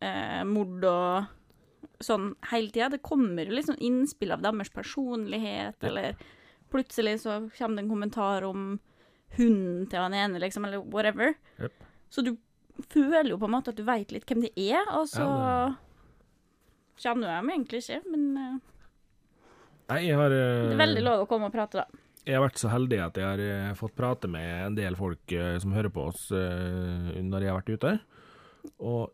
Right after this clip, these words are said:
Speaker 2: det
Speaker 1: Ja.
Speaker 2: er utrolig hyggelig når folk bare kommer bort og bare, «Ja, jeg hører på podcasten deres, og jeg synes det er artig», og,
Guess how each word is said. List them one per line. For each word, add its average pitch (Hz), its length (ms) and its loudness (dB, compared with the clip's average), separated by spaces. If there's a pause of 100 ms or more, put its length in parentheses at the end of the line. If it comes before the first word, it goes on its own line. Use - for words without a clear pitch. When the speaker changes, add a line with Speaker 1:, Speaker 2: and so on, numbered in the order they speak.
Speaker 2:
det 208 160 2
Speaker 1:
Ja. 127 140 0
Speaker 2:
er 139 120 0
utrolig 92 440 2
hyggelig 127 420 0
når 78 120 -4
folk 98 200 -2
bare 90 140 0
kommer 98 280 0
bort 80 260 -6
og 78 80 -6
bare, 78 160 -4
«Ja, 139 180 -4
jeg 220 100 0
hører 170 180 4
på - 140 -8
podcasten 107 480 -2
deres, 95 240 -6
og 120 280 -4
jeg 117 100 -2
synes - 20 -10
det - 60 -6
er 104 100 -2
artig», 73 460 -6
og, 76 240 -6